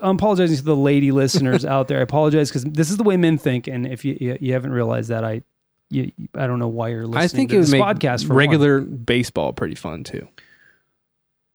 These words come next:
Speaker 2: 'Cause think about how
Speaker 1: Ooh.
Speaker 2: much fun like, got,
Speaker 1: Oh,
Speaker 2: like,
Speaker 1: there'd be a lot of people
Speaker 2: mixed,
Speaker 1: hit
Speaker 2: what do you
Speaker 1: with
Speaker 2: call that?
Speaker 1: pitches.
Speaker 2: What's the word? Mixed gender, you know, genre, whatever. Genders?
Speaker 1: Genders.
Speaker 2: What's the heck the word when you do that in one
Speaker 1: Co-ed.
Speaker 2: sport? Thank you.
Speaker 1: Yeah.
Speaker 2: That's the word. Like,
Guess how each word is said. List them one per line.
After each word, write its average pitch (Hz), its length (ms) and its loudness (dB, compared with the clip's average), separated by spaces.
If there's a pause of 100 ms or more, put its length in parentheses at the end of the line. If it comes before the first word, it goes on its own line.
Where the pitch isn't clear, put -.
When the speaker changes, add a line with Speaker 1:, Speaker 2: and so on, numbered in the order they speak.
(120)
Speaker 2:
'Cause 175 140 8
think 165 200 8
about 202 180 6
how 180 120 6
Speaker 1:
Ooh. 180 40 4
Speaker 2:
much 185 180 4
fun 147 400 2 (180)
like, 139 260 0
got, 131 300 0
Speaker 1:
Oh, 180 40 2
Speaker 2:
like, 160 180 4
Speaker 1:
there'd 156 160 4
be 151 80 2
a 143 60 2
lot 135 240 2
of 170 60 4
people 190 200 2
Speaker 2:
mixed, 123 100 0
Speaker 1:
hit 131 340 0 (220)
Speaker 2:
what 156 120 0
do 143 40 4
you - 20 4
Speaker 1:
with 147 60 0
Speaker 2:
call 151 160 2
that? 135 120 4
Speaker 1:
pitches. 123 100 2
Speaker 2:
What's 156 180 -2
the 156 100 0
word? 135 220 2
Mixed 131 560 -2
gender, 139 440 0
you 147 160 -2
know, 131 120 2
genre, 135 440 -2
whatever. 120 520 -2 (280)
Genders? 151 500 0 (180)
Speaker 1:
Genders. 117 320 -4
Speaker 2:
What's 160 180 0
the 190 100 2
heck 170 260 0
the 160 100 2
word 147 440 0
when 135 180 2
you 135 120 4
do 139 140 2
that 135 180 2
in 131 120 0
one 160 160 4
Speaker 1:
Co-ed. 135 120 2
Speaker 2:
sport? 120 200 0
Thank 147 220 0
you. 117 120 -6 (240)
Speaker 1:
Yeah. 123 140 -4
Speaker 2:
That's 135 160 -6
the 143 80 0
word. 113 100 -2 (280)
Like, 143 180 -4